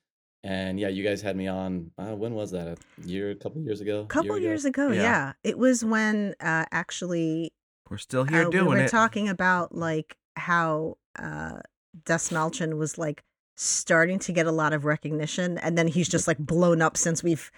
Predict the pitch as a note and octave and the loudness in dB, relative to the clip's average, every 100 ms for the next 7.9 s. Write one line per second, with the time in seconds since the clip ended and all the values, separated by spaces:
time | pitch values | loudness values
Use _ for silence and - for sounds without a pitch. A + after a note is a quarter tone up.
0 | - - - - G3 A3+ B3 C#4+ B3+ B3 | -20 -20 -2 2 8 8 10 8 8 6
1 | C4+ B3+ A3 - G#3+ G#3+ F#3 F3+ F#3 F3+ | 10 8 8 6 6 6 8 8 8 6
2 | G3 F#3 E3 E3 C3+ C3 D3 G3+ A3 A#3 | 4 4 4 6 4 4 6 8 10 8
3 | G#3 F#3+ - F#3+ F#3 - F3+ G3 F#3 F3+ | 8 8 6 6 4 4 6 6 6 6
4 | F3+ F3 F3 - G#3 F#3+ - A3 G3 G3+ | 6 4 2 4 6 6 6 10 10 10
5 | F#3+ F#3+ - B3+ - - - - - F4+ | 10 8 10 10 10 6 8 4 4 0
6 | - C#4 C5 C#5+ C#5+ C#5+ C#5+ B4+ G4 F#4 | 2 8 12 12 12 10 4 0 -2 -2
7 | A#3+ E4+ E4+ E4+ - C4 C4 F4 C4 | 0 0 -2 0 2 2 0 -6 -8